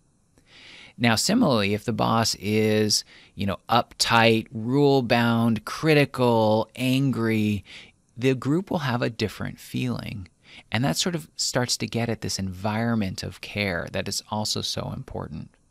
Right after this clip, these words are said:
So let's look at a family system example. This is a personal example from my own life. It is from an event that happened before shelter in place, but I think it really sort of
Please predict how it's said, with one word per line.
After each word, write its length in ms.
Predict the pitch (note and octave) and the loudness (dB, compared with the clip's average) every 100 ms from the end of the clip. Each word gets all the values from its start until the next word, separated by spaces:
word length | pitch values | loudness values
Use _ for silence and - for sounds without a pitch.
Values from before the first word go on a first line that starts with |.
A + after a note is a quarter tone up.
| _ _ _ _ _ _ _ _ _ _ - - - - - - _ _ _ _ | _ _ _ _ _ _ _ _ _ _ -20 -20 -20 -20 -20 -20 _ _ _ _
So 500 | - D3 C#3 F2+ G#2+ _ - | 2 8 8 8 -2 _ -10
let's 340 | C3 C#3+ - D#3 | 2 4 4 2
look 240 | D#3 D3 | 0 0
at 200 | - A#2+ | 0 2
a 100 | A2+ | 2
family 360 | A2 A#2 G#2+ G#2+ | 0 -2 -2 -2
system 440 | - G2+ - A2 | -4 -4 -4 -4
example. 640 | G2+ G#2 G2+ B2 B2+ C#3 B2+ | -6 -6 0 2 2 -2 -4
This 200 | A2+ - | -2 -2
is 120 | G#2+ | -2
a 60 | |
personal 480 | - - C3 - A#2+ | -6 -4 -4 -2 -2
example 600 | A2 F#2 A2 G#2+ G#2+ G#2 | -4 -2 -4 -2 -4 -6
from 640 | - - A2+ G#2 G#2 G2 F#2 | -6 -8 -2 0 0 -2 -4
my 280 | G#2 G#2 G2+ | -2 -2 0
own 200 | G#2 A#2 | 0 2
life. 480 | G#2+ G2+ B2 - - _ - - - | 0 0 -2 -4 -16 _ -20 -20 -6
It 160 | - G#2+ | -2 2
is 220 | G#2+ G2+ | 2 2
from 400 | - G#2+ G#2+ G2+ - | 0 0 2 0 0
an 140 | G#2 | -2
event 320 | G2+ G#2+ G#2 | 0 -2 0
that 120 | G2+ | -2
happened 500 | G2 G2+ G#2 G#2 G2+ | 0 -2 -2 -2 -2
before 640 | G2+ - - - B2 B2 A#2+ | -4 -8 -10 -2 2 4 4
shelter 440 | - G#2 G2+ G#2+ G#2 | 2 0 0 -4 -4
in 160 | G#2+ | -6
place, 340 | - G2+ G#2+ - | -2 -2 -2 -2
but 140 | G2 | -4
I 40 | |
think 200 | G#2 A#2 | -2 -4
it 100 | G#2+ | -4
really 400 | F#2+ A2 A2+ G2+ | -6 -4 -2 -2
sort 240 | G2 G2+ F#2+ | -2 -4 -6
of 180 | F2+ | -10